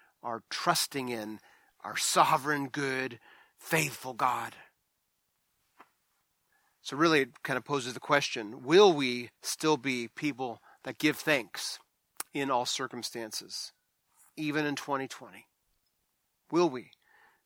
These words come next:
Will we do what God calls us to? And remember, everything God calls us to, he empowers. So calling us to give thanks, his grace is already there. His grace is already there.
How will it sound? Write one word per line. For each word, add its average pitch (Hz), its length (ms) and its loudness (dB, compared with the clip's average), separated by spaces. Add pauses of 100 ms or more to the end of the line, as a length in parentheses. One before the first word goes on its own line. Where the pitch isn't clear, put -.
Will 131 140 -4
we 120 300 -6 (600)
do 147 220 -4
what 117 180 -6
God 120 220 -4
calls 131 260 -4
us 113 140 -8
to? 110 260 -10 (260)
And 131 140 -8
remember, 156 300 2
everything 170 340 4
God 170 160 8
calls 165 300 6
us 143 100 -6
to, 151 200 -2
he 143 140 -2
empowers. - 720 -6 (320)
So 139 140 -10
calling 175 400 4
us 165 140 2
to 156 120 -4
give 147 160 -2
thanks, 147 500 0 (320)
his 165 180 -2
grace 165 600 4 (400)
is 175 100 -2
already 175 380 8
there. 139 380 0 (720)
His 143 120 -8
grace 151 300 -2
is 139 80 -4
already 135 240 0
there. 117 360 -8